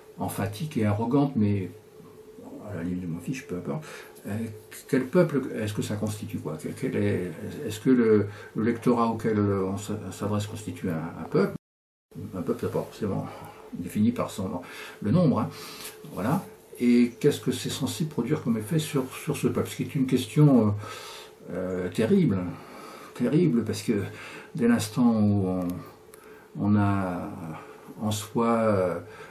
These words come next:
l'idée que la, la qualité d'une œuvre, c'est sa singularité et son pouvoir d'invention,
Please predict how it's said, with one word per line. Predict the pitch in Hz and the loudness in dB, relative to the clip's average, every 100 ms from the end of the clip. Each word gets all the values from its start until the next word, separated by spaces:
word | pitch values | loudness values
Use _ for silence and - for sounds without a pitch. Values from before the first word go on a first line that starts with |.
| - - | -16 -4
l'idée | 107 101 110 120 123 | 0 2 6 6 6
que | - 104 104 101 | 2 2 4 2
la, | - - - - - - - - | 0 -4 -6 -10 -14 -16 -14 -6
la | 104 | -4
qualité | - 110 104 107 | -2 0 2 2
d'une | 104 107 | 6 6
œuvre, | 120 110 101 | 8 4 2
c'est | - 123 | -4 -4
sa | 107 | -2
singularité | 104 107 104 98 95 95 117 107 | -2 2 4 4 0 -4 -2 -2
et | 92 | -2
son | - | -4
pouvoir | 85 98 95 | -4 -2 -2
d'invention, | 92 90 98 - 208 | -2 -4 -6 -4 -4